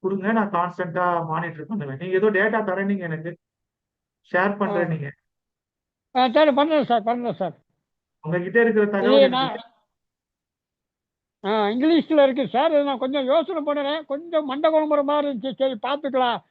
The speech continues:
Speaker 2: ஆனா, பலன் சரியா இருக்கு சார். ஃபிட் பண்ணி பார்க்கும்போது பலன் சரியா வருது.
Speaker 1: சரி,
Speaker 2: அந்த
Speaker 1: சரி.
Speaker 2: பேட் டைம்னா, பேட் நடக்குது, நல்லாவே தெரியுது. நன்றிங்க சார். எனக்கு தெரிஞ்ச லைட்டா மூவ்,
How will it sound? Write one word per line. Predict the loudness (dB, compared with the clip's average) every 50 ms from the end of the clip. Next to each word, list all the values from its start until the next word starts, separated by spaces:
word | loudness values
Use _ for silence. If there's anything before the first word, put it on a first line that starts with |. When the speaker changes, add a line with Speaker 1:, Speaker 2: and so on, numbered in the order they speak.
| _ _ _
Speaker 2:
ஆனா, | -2 0 0 0 0 -2
பலன் | -6 -8 -4 0 0 0 0 0 -2
சரியா | -2 -2 -2 0 2 0
இருக்கு | 0 0 -2 -4
சார். | -4 -4 -4 -4
ஃபிட் | -6 -10 -6 -4
பண்ணி | -4 -4 -2
பார்க்கும்போது | -4 -4 -4 -4 -6 -2 0 0 0 0 -2 -4
பலன் | -4 -2 -2 -2 -2 -4
சரியா | -6 -6 -4 -4 -4 -4 -2
வருது. | -4 -4 -4 -6 -10 -12 -16 _ _ _ _ _ _ _ _ _ _ _ _ _ _ _ _ _ _ -10
Speaker 1:
சரி, | -10 -8 -6
Speaker 2:
அந்த | -4 -4 -2
Speaker 1:
சரி. | 0 2
Speaker 2:
பேட் | 2 4 2 2 0 -6 -6 -2
டைம்னா, | 2 2 4 4 2 0 -2 -2 0 0 0 -2 -4 -8 -4
பேட் | -2 0 0 0 0 -2 -6 _ _ _ _ _
நடக்குது, | -14 -10 -8 -4 -2 0 -2 0 0 -2 -2 0
நல்லாவே | -2 -2 0 0 0 2 2 0 0 -2 -2
தெரியுது. | -4 -4 -2 -4 -6 -6 -8 -12 _ _ _ _ _ _ _ _ _ _ _ _ _ _ _ _ _ _
நன்றிங்க | -6 -4 -2 -2 -2 -2 -2
சார். | -2 -4 -4 -6 _ _
எனக்கு | -14 -12 -10 -8 -6 -6 -4 0
தெரிஞ்ச | 2 2 2 4 4 4 4 4
லைட்டா | 4 4 2 2 4 4 6 6 4 2 -2
மூவ், | -4 -4 -2 -4 -4